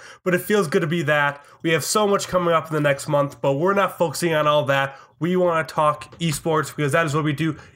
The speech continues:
each and every Monday at six thirty P M Eastern Time on twitch dot T V, popped off,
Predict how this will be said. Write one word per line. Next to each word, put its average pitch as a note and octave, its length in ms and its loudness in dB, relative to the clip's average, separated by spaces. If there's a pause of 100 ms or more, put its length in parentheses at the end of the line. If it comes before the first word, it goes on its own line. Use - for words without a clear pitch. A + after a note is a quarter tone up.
(120)
each A3 360 0
and E3 200 -2
every E3+ 340 2
Monday D#3+ 380 2
at C#3 120 0
six F#3 400 0
thirty D#3+ 340 0
P D#3 300 -2
M C#3+ 160 0
Eastern D3 320 -4
Time C#3+ 240 0 (200)
on D3+ 160 0
twitch D3+ 300 -4
dot C#3+ 220 2
T D#3 100 -2
V, C#3 160 0
popped C3+ 320 0
off, B2+ 340 0